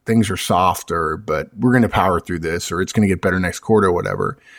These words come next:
They're okay. They, they have that, but then they don't flip the switch and go, "The moment I start feeling that,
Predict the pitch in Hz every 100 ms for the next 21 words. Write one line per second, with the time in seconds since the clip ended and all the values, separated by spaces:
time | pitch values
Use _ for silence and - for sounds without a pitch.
0 | - - _ _ _ 135 151 156 226 277
1 | 101 92 117 117 117 110 120 113 147 143
2 | 147 165 - 113 - 170 185 170 160 -
3 | 143 - - 156 139 127 101 101 98 113
4 | 127 175 185 160 - 143 131 - 123 117
5 | 113 104 104